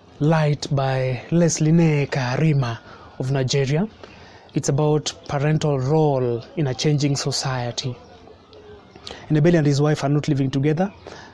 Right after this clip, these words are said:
Nebeli is at home with her teenage daughter, who will see, uh, soon experience her first moon time because she's turning fourteen. Her wife has gone to study and is faced with the challenge of raising a teenage daughter.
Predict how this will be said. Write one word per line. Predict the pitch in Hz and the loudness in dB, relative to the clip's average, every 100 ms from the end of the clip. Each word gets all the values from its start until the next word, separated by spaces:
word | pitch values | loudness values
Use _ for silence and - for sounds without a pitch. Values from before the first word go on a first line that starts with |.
| - - - - - | -20 -20 -20 -20 -4
Nebeli | 156 143 165 170 | 0 2 4 6
is | 160 143 | 4 2
at | 139 | -2
home | - 170 156 143 | -2 0 2 2
with | 135 | 0
her | 123 147 | -2 -4
teenage | - - 170 147 135 | -2 0 2 2 2
daughter, | 156 156 - 139 117 - - - - | 2 2 0 -4 -6 -16 -20 -20 -10
who | - | -2
will | 147 | -2
see, | 127 - 156 151 - - | -2 -2 0 0 -2 -2
uh, | 170 | -2
soon | 156 165 156 156 151 - - - - | 0 0 2 2 -2 -8 -20 -20 -8
experience | 151 - - 160 143 | -6 -4 0 2 2
her | 135 | -2
first | 131 143 135 151 | -4 -4 -4 0
moon | 156 151 | 2 2
time | - 135 123 | 0 -4 -6
because | 123 - 131 | -8 -6 -4
she's | - - | -4 -4
turning | 147 143 135 | -2 -2 -2
fourteen. | - 131 147 | -4 -2 -2
Her | 139 | 0
wife | 156 170 170 - - - - - - - | 2 0 -2 -10 -18 -20 -20 -20 -12 -4
has | 139 | 0
gone | 156 160 | 2 0
to | 147 | -2
study | - 170 165 220 - - - - - | -2 0 2 0 -4 -20 -20 -10 0
and | 156 | 2
is | 160 - | 2 0
faced | 190 196 185 | 2 2 2
with | 165 | 0
the | 156 | 0
challenge | 170 170 151 | 2 2 2
of | 135 | 2
raising | 151 151 143 | 2 2 0
a | |
teenage | 131 170 151 131 | 0 0 2 2
daughter. | 156 165 147 117 | 2 0 -2 -4